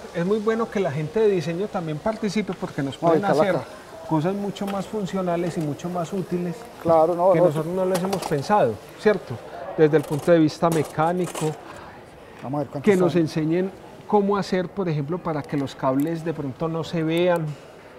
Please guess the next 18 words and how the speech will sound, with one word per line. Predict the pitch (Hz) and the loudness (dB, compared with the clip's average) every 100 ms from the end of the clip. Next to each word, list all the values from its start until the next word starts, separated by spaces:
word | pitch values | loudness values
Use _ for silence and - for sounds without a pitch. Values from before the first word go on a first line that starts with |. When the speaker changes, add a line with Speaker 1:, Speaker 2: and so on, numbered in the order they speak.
| - | -12
Speaker 1:
¿sí? | - 196 175 - - | 0 0 0 -8 0
O | 160 | 2
no | 143 139 139 143 | 4 2 2 0
afecten | 156 180 - - 160 | 0 -2 -4 -6 -6
tanto | - 160 147 | -2 -4 -2
a | 165 | -2
la, | 151 135 123 | 0 -2 -4
a | 151 | -4
la, | 143 147 | -4 -2
a | 156 | 0
los, | 147 143 - - - - - - - | 0 -2 -8 -18 -18 -20 -20 -16 0
a | 143 | 2
las | 143 139 139 - | 4 6 4 2
personas | - 180 196 180 175 | 2 2 2 0 -2
cuando | - 147 139 | -2 -2 -2
lo | 135 | -2
están | - 131 117 | -4 -8 -4
trabajando, | 160 156 135 180 170 123 | 2 4 4 4 2 0